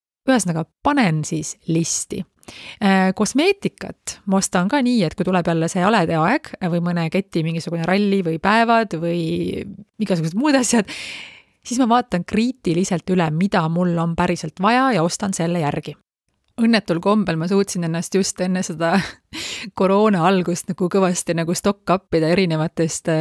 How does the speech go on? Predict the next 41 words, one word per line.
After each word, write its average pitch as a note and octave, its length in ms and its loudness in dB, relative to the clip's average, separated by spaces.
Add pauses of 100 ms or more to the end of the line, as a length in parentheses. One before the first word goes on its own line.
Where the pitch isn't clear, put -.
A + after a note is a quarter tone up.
kosmeetikatoodetest, F#3 1600 0
äh, E3 140 0
just - 180 -2
dekoratiivkosmeetika, E3 1400 0
ja D#3 80 2
mida E3 140 -2
ma F#3 80 2
ütlen D#3+ 240 -2
ausalt, F3 400 0 (100)
et, - 240 -6
äh, D#3+ 160 2
ma D#3+ 160 0
pole F3 160 2
ennast - 220 -4 (140)
<laughs> - 180 0
mitte G3 260 -2
kunagi D#3+ 400 2
vist F3 220 -2
nii E3 100 0
vähe E3+ 220 4
meikinud E3+ 420 -2
kui E3+ 140 0
viimased E3 260 -2
kaks - 380 -4
aastat. - 480 -6 (580)
Äh, E3+ 480 0
no G#3 80 2
ei A#3+ 80 4
ole D4+ 220 4
nagu E3+ 100 -2
kuhugi B3 380 2
nagu F3 160 0
eriti A3 320 -2
minekut, B3+ 580 2 (240)
äh, E3+ 480 0
ma F#3+ 320 -6
olen F3+ 160 0
kodukontoris, F3+ 1160 0
äh, F3+ 100 -4
ma E3 160 -4
käin, E3+ 320 -4